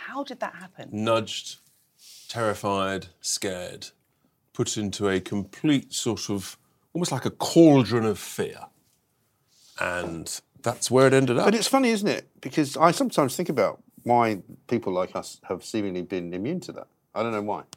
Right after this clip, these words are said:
Speaker 3: don't know what the answer is to that. 'Cause we're not all the same. We're not all exact, you know.
Speaker 2: I think, I think we had the, uh, the courage to, to, to, to, to look at different things, sort of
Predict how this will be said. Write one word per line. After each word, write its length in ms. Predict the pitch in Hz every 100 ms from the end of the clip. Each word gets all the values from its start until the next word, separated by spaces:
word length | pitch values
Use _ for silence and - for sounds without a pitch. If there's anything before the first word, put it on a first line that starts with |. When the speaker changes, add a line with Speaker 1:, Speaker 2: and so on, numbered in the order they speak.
| -
Speaker 3:
don't 80 | 98
know 60 | 95
what 100 | 90
the 80 |
answer 240 | 95 90 60
is 80 | -
to 80 | -
that. 120 | - _ _ _
'Cause 120 | -
we're 80 | 107
not 100 | 104
all 160 | 101 87
the 80 |
same. 300 | 80 101 80 -
We're 100 | 98
not 140 | 90 85
all 180 | 90 82
exact, 320 | 80 90 -
you 80 | 90
know. 200 | 73 95 -
Speaker 2:
I 60 |
think, 240 | 131 175 -
I 60 | -
think 240 | 170 147
we 100 | 143
had 280 | 123 131 104
the, 400 | 117 120 117 98 - _ _ _ -
uh, 60 | -
the 140 | 104
courage 1040 | - - 180 131 85 85 104 - - - _ _ _ _ _ -
to, 640 | - 120 113 110 107 107 104 _ -
to, 180 | 117 117 -
to, 120 | 117
to, 300 | 101 - 107
to 120 | 95 123
look 260 | 160 -
at 80 | -
different 320 | 123 - 104
things, 460 | - 92 80 57 -
sort 220 | - 117
of 160 | 98